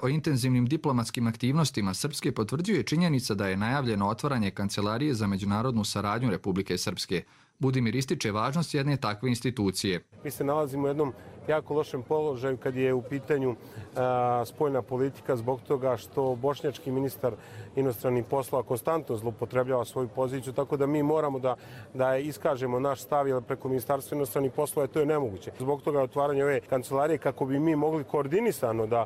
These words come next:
Speaker 2: učestvujemo pre svega u međunarodnoj saradnji i da u spoljnoj politici pokažemo interese i položaj Republike Srpske.
Speaker 1: Funkciju vršioca dužnosti predsjednika kancelarije obavljaće Ana Trišić-Babić.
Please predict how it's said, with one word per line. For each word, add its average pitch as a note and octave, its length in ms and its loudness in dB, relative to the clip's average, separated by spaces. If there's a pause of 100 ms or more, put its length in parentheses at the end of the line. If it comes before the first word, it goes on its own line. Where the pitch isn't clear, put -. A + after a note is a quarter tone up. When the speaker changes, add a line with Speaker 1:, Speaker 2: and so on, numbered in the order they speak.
(100)
Speaker 2:
učestvujemo C3 540 0
pre E3+ 220 2
svega C#3+ 260 0
u C3+ 40 4
međunarodnoj B2+ 640 0
saradnji C3+ 560 2 (320)
i C#3 100 2
da C3+ 80 4
u B2 60 0
spoljnoj C#3+ 340 0
politici C#3 400 -2
pokažemo C3+ 540 -2
interese B2 420 -2
i B2 40 -2
položaj A#2+ 420 0
Republike A2 540 -6
Srpske. A2 220 -12 (480)
Speaker 1:
Funkciju C3 400 2
vršioca B2+ 480 0
dužnosti C3 520 0
predsjednika B2+ 540 0
kancelarije B2 580 0
obavljaće C#3 520 0
Ana C3+ 220 2
Trišić-Babić. A2 840 -2